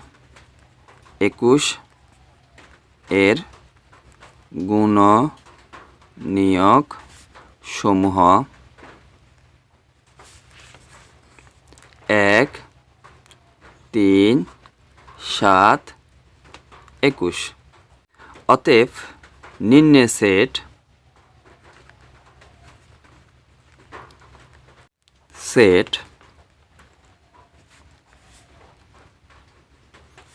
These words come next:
ইকুয়াল এক, তিন, সাত, একুশ।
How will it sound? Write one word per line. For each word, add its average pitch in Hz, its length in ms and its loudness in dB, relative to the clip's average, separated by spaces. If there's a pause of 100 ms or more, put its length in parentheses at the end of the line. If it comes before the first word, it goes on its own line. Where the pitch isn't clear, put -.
ইকুয়াল 104 400 0 (1080)
এক, 135 120 0 (880)
তিন, 107 400 0 (800)
সাত, 104 440 4 (680)
একুশ। 113 400 -4